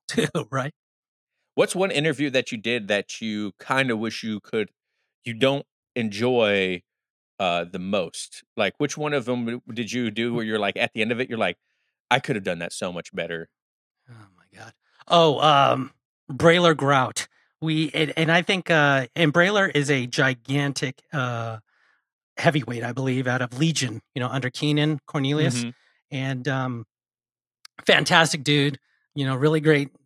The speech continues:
Speaker 1: talk, super nice human, really funny guy, but man, uh, this one was specifically, m-, m-, you know, tech, tech related. So we ran into every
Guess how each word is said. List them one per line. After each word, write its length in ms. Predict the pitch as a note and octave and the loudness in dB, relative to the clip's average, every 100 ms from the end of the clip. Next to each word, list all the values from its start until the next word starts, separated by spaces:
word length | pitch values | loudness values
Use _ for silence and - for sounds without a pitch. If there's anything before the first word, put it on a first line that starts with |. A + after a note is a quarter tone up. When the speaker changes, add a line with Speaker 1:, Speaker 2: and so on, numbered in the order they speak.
| _ - | _ -8
Speaker 1:
talk, 360 | - C#3+ C#3 | 0 0 0
super 480 | C3+ - F3 D3 C3+ - | -4 -4 -2 0 -2 -4
nice 360 | D#3 C#3+ C#3 | -4 -2 -2
human, 420 | D#3+ C#3+ C3+ C3 C3 B2 | -2 0 2 0 -2 -2
really 200 | D#3 D#3 | 0 0
funny 280 | - C#3 C3+ | 0 -4 -4
guy, 400 | C3+ C#3 C3+ C3+ _ _ _ - | -4 -6 -6 -8 _ _ _ -4
but 180 | D3+ D3 | -2 0
man, 180 | D#3+ D3+ | -2 2
uh, 100 | F#3 | 0
this 240 | C3+ A3+ - | 2 2 4
one 140 | A3 | 4
was 160 | E3+ C#3 | 4 2
specifically, 600 | - D3 F3 B2 - B2+ B2 | -2 -2 -4 -4 -6 -6 -6
m-, 80 | - - | -12 -14
m-, 80 | E3 - F3+ | -16 -14 -4
you 80 | D#3 | -2
know, 180 | A#2 A#2 _ _ - | -2 -6 _ _ -8
tech, 200 | D3 - - | -6 -6 -6
tech 240 | - D3+ | 0 0
related. 420 | C#3 A#2 B2 B2 A#2+ | 0 -2 -4 -4 0
So 180 | G3 | 4
we 200 | D#3+ F3 | 4 4
ran 260 | F3+ F#3 F3 | 4 4 4
into 240 | E3 C#3+ | 2 0
every 400 | D#3+ D#3+ E3+ E3+ | 0 0 0 -2